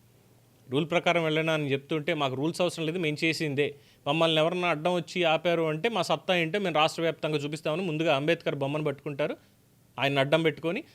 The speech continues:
ఆ తర్వాత ఇంకేముందంటూ రాజ్యాంగాన్ని లేదంటే ఇంకోటి తీసుకొచ్చి గ-, ధర్నాలు ఇవన్నీ చేయడాలు. అంతేగాని మాకు రూల్స్ అవసరం లేదు, వీళ్ళని ఒక ఓటు బ్యాంకుగా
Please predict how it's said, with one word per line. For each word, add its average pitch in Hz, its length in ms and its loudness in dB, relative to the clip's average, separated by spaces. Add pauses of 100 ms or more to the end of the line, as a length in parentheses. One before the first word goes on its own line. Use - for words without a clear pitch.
(160)
ఆ 175 100 8
తర్వాత 180 340 4
ఇంకేముందంటూ 175 600 0
రాజ్యాంగాన్ని 165 680 2
లేదంటే 156 340 0
ఇంకోటి 143 340 0
తీసుకొచ్చి 139 440 -4
గ-, 147 140 -4
ధర్నాలు 135 440 0
ఇవన్నీ 147 280 -4 (120)
చేయడాలు. 104 300 -6 (760)
అంతేగాని 156 400 -2 (260)
మాకు 165 240 2
రూల్స్ 247 200 2
అవసరం 214 320 0
లేదు, 117 260 -2
వీళ్ళని 131 260 -2
ఒక 120 100 -6
ఓటు 156 300 0
బ్యాంకుగా 185 420 0